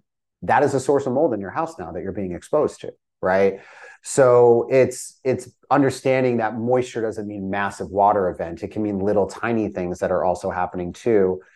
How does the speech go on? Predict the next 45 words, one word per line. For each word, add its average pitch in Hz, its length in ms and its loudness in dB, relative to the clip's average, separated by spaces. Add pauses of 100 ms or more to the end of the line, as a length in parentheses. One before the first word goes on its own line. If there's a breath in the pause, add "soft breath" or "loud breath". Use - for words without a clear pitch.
(300 loud breath)
that 104 220 2
allow 110 320 2
mold 113 240 -2
to 107 60 -6
grow. 113 300 2
Mold 107 200 -8
doesn't 127 180 -8
need 110 120 -8
a 104 40 -8
lot 82 160 -4
of 80 80 -6
water 71 240 -10
to - 80 -14
grow. 60 280 -6
It 90 60 -10
doesn't 110 200 -4
need 107 120 -4
a - 40 -8
flood 69 400 -10
to - 100 -16
grow. 50 300 -8
It - 100 -8
can 95 200 -6
grow 101 340 2
off 82 180 0
of 85 100 -16
a 90 40 -10
little 82 240 -12
drip. 87 340 -6
It 98 80 -6
can 113 220 -2
literally 117 360 2
grow 107 340 0
just 98 200 -6
off 98 180 0
of 98 100 -8
humidity 92 680 -6 (140)
that's 98 240 -6
elevated 90 540 -2
over 95 260 -2
sixty - 360 -12
percent - 560 -8 (300)
for 92 380 0
two - 160 -4
days, 101 440 -4